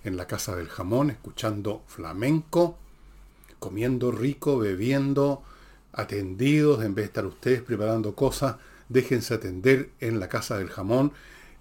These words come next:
El, el espectáculo está programado para las dos y media de la tarde, puede partir un-, unos minutos después, así que usted llega tipo dos, por ahí se instala, se toma unos copetines y estamos lis Taylor.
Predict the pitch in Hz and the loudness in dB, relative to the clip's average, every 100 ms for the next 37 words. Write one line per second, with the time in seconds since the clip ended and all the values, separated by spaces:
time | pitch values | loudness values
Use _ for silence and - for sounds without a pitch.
0 | - - 123 98 98 90 82 - 92 - | -20 -8 -6 -4 -6 -6 -8 -12 -4 -2
1 | - 117 - 120 104 101 98 104 107 98 | 0 -2 -2 -4 -2 -4 -4 -2 -4 -4
2 | 92 87 90 98 95 95 98 92 92 151 | -6 -8 -6 -6 -4 -4 -6 -8 -2 2
3 | 151 120 92 92 90 - - 95 82 90 | 2 0 -4 -6 -8 -12 -10 -10 -10 -12
4 | 78 - 90 92 98 90 87 - 131 123 | -14 -12 -10 -10 -10 -14 -16 0 2 2
5 | - - - - 110 113 113 - 110 117 | -2 -14 -18 -12 -8 -4 -4 -2 0 0
6 | 113 107 110 92 90 120 139 135 98 - | 0 -2 -6 -6 -2 2 4 2 -2 -12
7 | 98 90 123 - 90 85 - 123 123 120 | -8 -4 -4 -4 -10 -6 2 2 2 0
8 | - - - - - 101 107 101 98 - | -4 -20 -20 -16 -8 -4 -4 -4 -6 -10
9 | - 95 95 123 123 123 101 104 - 127 | -10 -8 -6 -2 0 0 -2 -8 -4 0
10 | 113 98 98 - - 135 90 85 | 0 -2 -6 -4 8 8 8 -4